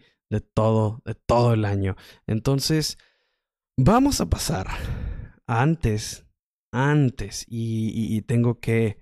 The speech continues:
enfatizar en esto, antes de que m-, inicie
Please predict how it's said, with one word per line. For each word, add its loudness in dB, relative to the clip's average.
enfatizar 2
en 2
esto, -4
antes 0
de 2
que -2
m-, 4
inicie 2